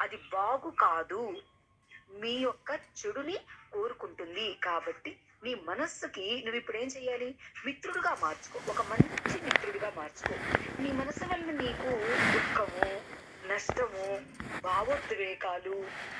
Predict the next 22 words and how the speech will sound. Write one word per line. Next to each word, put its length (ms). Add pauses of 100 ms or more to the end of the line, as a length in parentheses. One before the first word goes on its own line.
(340)
ఇ-, 180
ఇవన్నీ 380
వచ్చి 520 (100)
చెడు 120
మార్గంలో 440
పడిపోతున్నాము, 920 (400)
మన 120
జీవితం 540
నాశనం 420
అయిపోతుంది 800
అన్న 140
భావన 500
మనకి 540 (340)
అనిపిస్తూనే 560
ఉంటుంది. 260
ఎందుకంటే 760 (320)
ఆలోచనా 520
శక్తి 340
ఇచ్చారు 340
కదా 240 (260)
భగవంతుడు 400
మనకి. 280